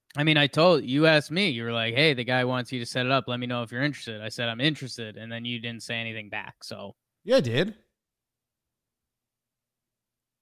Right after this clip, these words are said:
Speaker 2: Yes, I did. Unless it's still in there. I texted you, 'cause I texted you and said he, he told you.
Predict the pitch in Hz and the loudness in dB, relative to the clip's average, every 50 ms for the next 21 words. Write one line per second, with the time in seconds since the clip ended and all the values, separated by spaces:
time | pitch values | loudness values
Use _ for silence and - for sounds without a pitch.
0 | _ _ _ - 107 - 196 143 92 - - 85 87 101 127 131 - _ _ _ | _ _ _ -18 -10 -8 -6 -6 -6 -8 -10 -10 -10 -10 -10 -12 -14 _ _ _
1 | 110 120 131 120 139 107 - - - - 127 131 127 120 113 135 170 135 87 82 | -4 -2 -2 0 -2 -4 -4 -6 -4 -2 0 0 0 0 0 -2 -2 -2 -4 -6
2 | 101 120 - _ _ _ _ _ _ _ _ _ _ _ _ _ _ _ _ _ | -8 -10 -12 _ _ _ _ _ _ _ _ _ _ _ _ _ _ _ _ _
3 | _ _ _ _ _ _ _ _ _ _ _ _ _ _ _ _ _ _ _ _ | _ _ _ _ _ _ _ _ _ _ _ _ _ _ _ _ _ _ _ _
4 | _ _ _ _ _ _ _ _ _ _ _ _ _ _ _ _ _ _ _ _ | _ _ _ _ _ _ _ _ _ _ _ _ _ _ _ _ _ _ _ _
5 | _ _ _ - 127 175 180 - 220 208 - - 156 120 113 - - 160 151 165 | _ _ _ -2 -2 0 2 2 2 2 2 0 -4 -4 -6 -4 -2 2 4 4
6 | 175 180 - 190 170 - - 156 147 208 262 208 139 110 - - 123 117 120 123 | 4 4 4 2 0 0 0 0 2 2 4 4 2 2 0 -2 -4 -4 -4 -6
7 | - - 123 135 120 113 - - 143 151 170 147 104 95 82 78 | -6 -4 -2 -2 -2 -4 -2 0 0 0 0 0 -4 -8 -10 -12